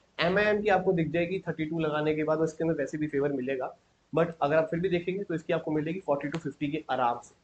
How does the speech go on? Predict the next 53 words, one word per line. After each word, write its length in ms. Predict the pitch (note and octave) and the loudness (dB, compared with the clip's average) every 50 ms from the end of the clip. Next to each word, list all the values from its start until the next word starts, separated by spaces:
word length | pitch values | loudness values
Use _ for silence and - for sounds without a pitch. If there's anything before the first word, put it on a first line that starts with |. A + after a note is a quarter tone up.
| _ | _
फ़ोर्टी 260 | - C3+ C3 - D#3 | -2 -2 -2 -2 -4
to 80 | D3+ D#3 | -4 -4
फ़िफ़्टी 280 | D3+ D3 C#3 - D#3+ D#3 | -6 -6 -4 -4 -4 -2
के 80 | E3 | -2
बीच 300 | D3+ C3 B2+ C3+ C3 - | -2 0 -2 -2 -2 -2
में 80 | D3+ D3 | -4 -6
इसकी 140 | - - C#3 | -2 -2 -2
average 180 | B2 C#3 D3+ | -2 -2 -2
salary 260 | - A2+ G#2+ A2 E3 F#3 F3+ | -4 -6 -6 -6 -6 -4 -2
होती 220 | D#3 - - - | -4 -4 -4 -8
है। 60 | G#2+ - _ _ _ _ _ _ _ _ _ _ _ _ _ _ _ _ _ - | -18 -20 _ _ _ _ _ _ _ _ _ _ _ _ _ _ _ _ _ -2
उसके 240 | F3+ F3 - A3 | -2 0 2 2
बाद 140 | G#3+ A3 A3 | 4 4 4
अगर 140 | A3 G#3+ G#3+ | 4 4 2
आप 60 | G#3+ | 2
देखेंगे 300 | F#3 G3 G3 G#3 G#3+ A3 | 2 2 2 4 4 4
स्कॉलरशिप, 440 | A3 A3 F3+ E3+ F3 F3+ F3 E3+ - | 4 4 2 4 4 4 2 0 -2
स्कॉलरशिप 460 | - - - E3 E3+ F#3 F#3+ - G#3+ | -2 -2 0 2 2 2 2 -2 -2
तो 60 | - | -4
आपको 140 | G3+ - G#3+ | -2 -2 -2
यहाँ 120 | G#3 F#3+ F3+ | -2 -2 -2
पे 80 | F3+ | -2
दिख 160 | E3+ D#3+ D3 | -2 -2 0
जाएंगी, 180 | D#3+ E3+ F3 G3 | 0 0 0 0
सारी 300 | F#3 - D#3+ D#3+ E3 D#3 | 0 0 0 0 2 0
listed 300 | C#3+ C#3+ D3 - F3+ F3 | 0 -2 0 -2 -2 -2
है, 120 | F3+ F3 - D3+ | -2 -6 -6 -4
मैंने 120 | C#3+ C#3+ | -4 -2
ला-, 160 | C#3 C#3 C#3 | -2 -2 -4
सारी 320 | - - C#3+ C3+ D3 D3 C#3 | -2 -4 -2 -2 -2 -2 -4
photo 260 | - C#3+ C3+ A#2+ C#3 | -4 -6 -2 0 2
लगा 180 | C#3+ C3+ C3+ | 2 2 2
दी 160 | B2+ C3 C#3+ E3+ | 0 -2 -4 -8
है, 60 | F3+ | -10
जिसके 220 | - - - - | -12 -10 -6 -4
अंदर 120 | D#3 D3+ D3+ | -2 0 -2
आपको 340 | D3 - - E3 D#3 - - _ _ _ _ _ | -2 -2 -4 -4 -4 -4 -6 _ _ _ _ _
मिल 160 | D3+ E3+ F3+ F3+ | 2 4 6 6
जाती 220 | E3 C#3 - D#3 | 6 4 4 2
है, 60 | D3+ C#3 | -2 0
बीस 200 | D3+ D#3+ - - | -2 -4 -2 -2
से 60 | - | 0
पच्चीस 340 | - D#3+ D3+ - - D#3 E3 | 0 0 -2 0 -2 -2 -2
लाख 100 | D3+ D3 | -2 -2
की 60 | E3+ | -4
scholarship 380 | - - D3 C#3 C#3 D#3 D#3 D#3 - _ _ _ _ _ _ _ | -2 0 0 0 0 -2 -6 -8 -10 _ _ _ _ _ _ _
majority 420 | C3 D3 D3 C#3+ D3+ D3 D3+ D#3+ E3 | 0 2 4 4 4 4 2 0 -2
बच्चों 280 | C#3 C#3 C3+ - D#3+ | -2 -4 -2 -2 -2
को 80 | D#3 D3+ | 0 0
मिल 100 | D3+ C#3 | 0 0
जाती 180 | C#3 D3 - F#3 | 0 0 0 2
है। 120 | E3 F3 | 4 4
Asians, 340 | F3 F3 G3+ G3 G3 - - | 4 4 2 2 0 0 -10